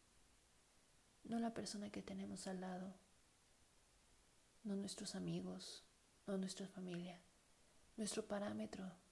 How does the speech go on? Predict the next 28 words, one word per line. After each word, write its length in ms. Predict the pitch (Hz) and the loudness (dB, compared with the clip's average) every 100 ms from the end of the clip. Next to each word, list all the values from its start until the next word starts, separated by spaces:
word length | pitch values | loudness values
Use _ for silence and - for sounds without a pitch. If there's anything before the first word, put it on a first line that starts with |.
| - - - | -20 -20 -4
es 140 | 190 | -2
Jesús. 640 | - 190 - - - - - - - - - - - - - - - - - - - - - - - - | 0 0 0 0 -2 -4 -6 -14 -20 -20 -20 -20 -20 -20 -20 -20 -20 -20 -20 -20 -20 -20 -20 -20 -20 -6
Ayúdanos 540 | 202 208 233 233 220 208 | 0 4 4 4 0 -2
a 60 | |
preguntarnos 920 | - 165 190 196 190 196 208 208 202 | 0 0 0 -2 0 0 0 -2 -2
día 260 | - 214 202 | 0 0 0
con 240 | - 196 190 | -2 0 2
día 400 | 208 208 185 175 - - - - - - - | 4 4 0 -4 -14 -20 -20 -20 -20 -20 -14
si 180 | - 226 | 2 6
lo 160 | 208 202 | 6 4
que 80 | 214 | 0
estamos 480 | - 226 226 226 | -2 -2 0 -2
haciendo 520 | 202 185 226 226 214 190 | -2 -2 0 0 2 0
sería 480 | - 196 196 196 | 2 2 2 2
algo 280 | 202 214 214 | 0 2 2
que 160 | 202 190 | 0 -2
Cristo 380 | - 190 - 185 | -2 -2 0 -2
haría, 360 | 180 175 175 - - - - - | 0 0 -2 -8 -20 -20 -20 -10
si 140 | - | 2
las 160 | 220 196 | 4 4
actitudes 540 | 202 - 220 233 226 - | 0 -4 -2 0 2 0
que 100 | - | -2
tomamos, 600 | 202 190 196 208 214 202 | 0 2 2 2 2 0
la 100 | 190 | 0
forma 360 | - 226 240 | 2 2 2
en 100 | 233 | 0
que 100 | 226 | 0
hablamos, 680 | 196 196 226 233 202 - - | 2 4 4 4 2 -2 -4